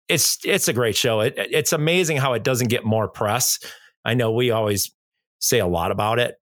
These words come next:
but I'll tell you something. It is, it is the best show by far. And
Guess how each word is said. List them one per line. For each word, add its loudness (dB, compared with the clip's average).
but -2
I'll -2
tell 2
you 0
something. -2
It -2
is, 0
it 0
is 0
the -2
best 0
show 0
by -2
far. 0
And 0